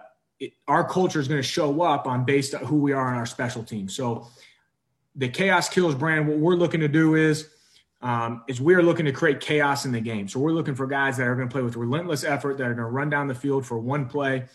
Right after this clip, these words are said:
and, and be able to create some chaos, 'cause it's just a one play. Um, obviously, special teams are just, uh, you know, one, a one play,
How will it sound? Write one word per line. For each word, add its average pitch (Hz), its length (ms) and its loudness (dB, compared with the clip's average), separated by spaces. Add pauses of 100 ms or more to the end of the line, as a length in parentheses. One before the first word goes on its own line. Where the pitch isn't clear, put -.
(240)
and, 117 320 -6
and 113 340 -6
be 135 100 2
able 135 160 0
to 123 80 -2
create 151 340 -2
some 135 140 -6
chaos, 143 600 -2 (280)
'cause 123 140 -6
it's 117 120 -4
just 151 140 -4
a 131 60 -2
one 143 320 -2
play. 143 480 0 (320)
Um, 107 320 -6
obviously, 135 280 -2
special 147 280 -4
teams 151 240 -4
are 135 80 0
just, 131 360 -4 (320)
uh, 104 300 -8 (360)
you 123 100 -4
know, 113 160 -2
one, 147 320 -2 (240)
a 123 80 -2
one 160 220 0
play, 139 560 0